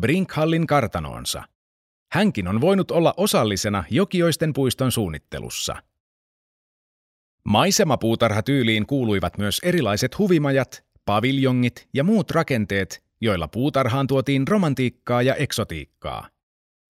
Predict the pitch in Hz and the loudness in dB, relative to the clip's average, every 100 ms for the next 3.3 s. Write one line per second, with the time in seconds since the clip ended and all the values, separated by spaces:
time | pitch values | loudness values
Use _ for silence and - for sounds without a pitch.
0 | - 85 127 208 165 104 117 101 135 156 | -8 -2 0 2 2 2 0 0 0 0
1 | - 107 95 170 190 - 110 - 104 226 | 0 -2 0 0 0 0 -4 -4 0 2
2 | 147 123 147 104 90 80 - 143 147 139 | 4 2 2 0 -4 -4 0 0 0 0
3 | 135 - - | -2 -4 -10